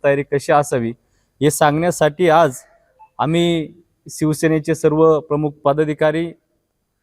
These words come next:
आमच्या <clears throat> आदिवासी कृती समितीतील सर्व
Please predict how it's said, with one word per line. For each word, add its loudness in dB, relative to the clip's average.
आमच्या 2
<clears throat> -4
आदिवासी 0
कृती -6
समितीतील -4
सर्व 0